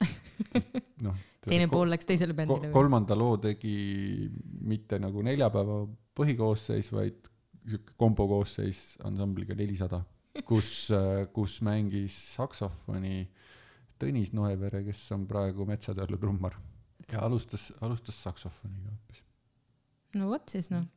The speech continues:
Speaker 2: Kunagi ei tea, kust kohast alustad, kuhu lõppeda võib.
Speaker 1: No vot, on ju. Ja ma arvan, et see ei ole veel lõpp. Ja, ja siis läksid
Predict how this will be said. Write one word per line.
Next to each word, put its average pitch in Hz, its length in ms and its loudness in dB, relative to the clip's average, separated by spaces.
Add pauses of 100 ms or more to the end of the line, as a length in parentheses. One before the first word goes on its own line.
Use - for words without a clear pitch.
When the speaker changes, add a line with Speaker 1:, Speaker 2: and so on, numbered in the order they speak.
(140)
Speaker 2:
Kunagi 302 280 -4
ei 175 80 -2
tea, 180 100 4
kust 175 240 -2
kohast 170 280 0
alustad, 247 360 0
kuhu 165 220 0
lõppeda - 360 -4
võib. 85 160 -2
Speaker 1:
No 117 120 -2
vot, - 340 -10
on 104 80 -8
ju. 107 240 -6
Ja 104 400 0
ma 92 100 0
arvan, 92 240 -4
et - 120 -4
see - 80 -2
ei 95 80 -2
ole 98 120 -2
veel 107 160 -4
lõpp. - 220 -10 (640)
Ja, 110 180 2 (140)
ja 107 340 0
siis 110 220 -2 (720)
läksid 120 400 -4